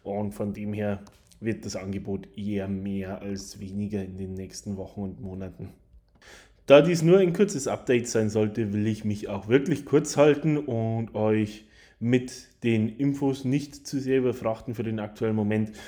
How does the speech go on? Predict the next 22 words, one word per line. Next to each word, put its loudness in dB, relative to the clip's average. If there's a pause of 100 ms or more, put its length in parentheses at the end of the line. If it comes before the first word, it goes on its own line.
(140)
und -2
euch -2
auch -4
nicht -4
weiter 4
volllabern, 6 (600)
sondern 8
euch 6
vielmehr 4 (640)
einen 2
schönen 2
Abend 2
wünschen 0
und -2
viel -2
Spaß -8
dabei, -2
das -8
tolle -4
Wetter -2
zu -8
genießen. -2